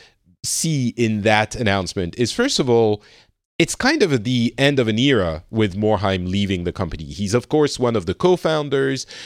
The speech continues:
Um, he had been there for twenty-seven years, and he's seen the company through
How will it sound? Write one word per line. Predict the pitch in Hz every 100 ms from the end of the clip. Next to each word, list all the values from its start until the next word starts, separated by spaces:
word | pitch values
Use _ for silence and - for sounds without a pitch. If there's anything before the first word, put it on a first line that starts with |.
| -
Um, | - 113 107 101 101 -
he | - 135
had | 117 113
been | 101 120 110
there | 110
for | 104 107
twenty-seven | - - 151 151 147 - 123 110 98
years, | 117 143 139 135 -
and | 110 95
he's | 123 143
seen | - 127 135
the | 123
company | - 113 110 110 110
through | 104 - 104 95 90